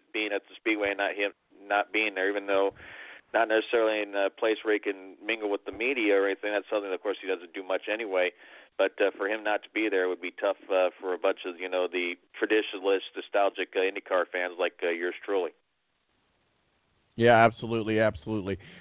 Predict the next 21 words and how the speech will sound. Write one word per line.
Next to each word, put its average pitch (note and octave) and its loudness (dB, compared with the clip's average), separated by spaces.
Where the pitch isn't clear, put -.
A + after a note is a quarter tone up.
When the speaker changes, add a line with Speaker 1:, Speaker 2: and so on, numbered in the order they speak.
Speaker 2:
Uh, D#3 2
yeah, F3 2
I A#3 4
wanna C#4 2
refer G3+ 0
you F3+ 2
to G3 -4
a, D#3+ 2
uh, C#3 4
motorsport D#3+ -4
dot D3+ -2
com D3+ -2
article. C3 -6
Uh, C#3 4
Ray G#3+ 0
Hall F#3 2
admits D3+ -2
that C#3 0
Ray C#3+ -4
Hall D#3 -2
Letterman, C#3 -2